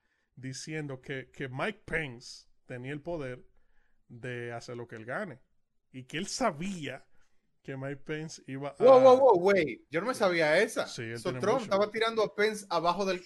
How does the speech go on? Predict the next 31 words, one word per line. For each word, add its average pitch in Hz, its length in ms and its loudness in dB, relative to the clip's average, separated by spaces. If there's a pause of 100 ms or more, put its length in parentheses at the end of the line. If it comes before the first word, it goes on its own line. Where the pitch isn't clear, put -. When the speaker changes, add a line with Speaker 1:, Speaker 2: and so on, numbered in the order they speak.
Speaker 2:
de 160 80 2
la 151 60 6
Speaker 1:
Sí, 147 60 -2
Speaker 2:
guagua. 123 300 0 (120)
Speaker 1:
sí, 135 260 -14
sí. 139 240 -16 (800)
Entonces 135 320 -10
él 170 60 -8
tiene 185 160 -6
mucho 185 240 -6
Speaker 2:
Oh, 170 60 -4
Speaker 1:
tiempo 147 180 -6
Speaker 2:
wow. 131 60 -6
Speaker 1:
hablando 131 300 -8
de 120 120 -8
eso, 139 300 -18
de 120 160 -16
que, 113 140 -18
de 117 160 -18
que 120 120 -16
Mike 123 180 -14
Pence 135 220 -12
tiene 131 160 -10
el 127 60 -12
poder 123 400 -10
de, 117 440 -14
porque 123 180 -12
como 123 200 -10
él 143 80 -6
es 151 120 -10
que, 165 200 -10